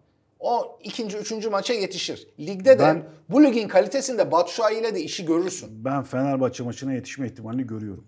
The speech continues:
Speaker 2: Çünkü Galatasaray Sağlık Kurulu bunları yapıyor.
Speaker 1: Fazla açıklıyor diyorsun
Speaker 2: Tabii.
Speaker 1: ve Yener İnce. Sonra bak ben ne kadar
Speaker 2: Yani
Speaker 1: başarılıyım.
Speaker 2: Tabii. Bu bir yöntem.
Speaker 1: Bu senin
Speaker 2: Ve Yener
Speaker 1: keşfettiğin,
Speaker 2: Bey'in,
Speaker 1: benim
Speaker 2: ve
Speaker 1: öğrendiğim
Speaker 2: Yener,
Speaker 1: senden bir
Speaker 2: ve Yener
Speaker 1: yöntem.
Speaker 2: Bey'in, Yener Bey'in standardı bu. Yani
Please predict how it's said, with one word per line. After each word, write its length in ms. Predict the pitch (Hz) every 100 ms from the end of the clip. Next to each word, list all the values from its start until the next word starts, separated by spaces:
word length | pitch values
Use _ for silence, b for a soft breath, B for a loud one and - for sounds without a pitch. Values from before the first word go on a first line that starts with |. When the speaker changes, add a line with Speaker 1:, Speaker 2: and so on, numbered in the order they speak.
| _ _ _ b b b b
Speaker 2:
Çünkü 280 | _ 156 123
Galatasaray 420 | 120 135 - 117
Sağlık 340 | 104 127 123 -
Kurulu 280 | 110 127 120
bunları 280 | 113 110
yapıyor. 260 | 131 - 98 - - _ _ _ _ _ _ _ _ _
Speaker 1:
Fazla 340 | - 151 151
açıklıyor 440 | 143 - - 117 107
diyorsun 260 | 101 -
Speaker 2:
Tabii. 100 | 107
Speaker 1:
ve 40 | 113
Yener 220 | 117 113
İnce. 220 | 113 190
Sonra 280 | - 165 165
bak 180 | 160 160
ben 140 | 156
ne 80 | 160
kadar 120 | 151
Speaker 2:
Yani 100 | 123
Speaker 1:
başarılıyım. 520 | 123 139 120 107 98
Speaker 2:
Tabii. 220 | - 95 - _ _
Bu 160 | 131 143
bir 80 | 220
yöntem. 520 | 220 214 170 - -
Speaker 1:
Bu 40 | -
senin 460 | - 135 139 135 127
Speaker 2:
Ve 40 | 147
Yener 100 | 156 160
Speaker 1:
keşfettiğin, 100 | 156
Speaker 2:
Bey'in, 180 | 151 151
Speaker 1:
benim 160 | 151 151
Speaker 2:
ve 60 |
Speaker 1:
öğrendiğim 300 | 139 143 147
Speaker 2:
Yener, 120 | 151
Speaker 1:
senden 440 | 151 139 135 135 127
bir 120 | 123
Speaker 2:
ve 100 | 143
Yener 280 | 151 151 165
Speaker 1:
yöntem. 80 | 143
Speaker 2:
Bey'in, 260 | 143 165 165
Yener 340 | 143 151 139
Bey'in 140 | 143
standardı 580 | 170 - 151 147 139 127
bu. 100 | 101
Yani 380 | 110 123 117